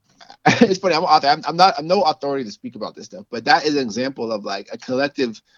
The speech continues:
working outside the central space and be like, "Okay, we wanna do it ourselves." And it's this p-, this other network where, um, we can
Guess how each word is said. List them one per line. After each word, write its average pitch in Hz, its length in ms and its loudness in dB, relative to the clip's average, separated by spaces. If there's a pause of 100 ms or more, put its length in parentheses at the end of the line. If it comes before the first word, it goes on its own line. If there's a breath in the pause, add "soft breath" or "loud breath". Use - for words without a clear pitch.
(280)
working 127 500 0
outside 123 440 2
the 113 60 -6
central 135 460 -2
space 135 320 -2
and 113 80 -8
be 120 80 -6
like, 117 100 -6
"Okay, 127 260 -2
we 120 140 -2
wanna 135 180 -4
do 131 100 -4
it 117 60 -2
ourselves." 104 580 -6 (760 soft breath)
And 113 220 4
it's 110 120 -4
this 107 120 -6
p-, - 200 -12
this 131 220 -8
other 135 200 2
network 131 500 0
where, 110 440 0 (640)
um, 104 380 2
we 139 240 4
can 113 680 2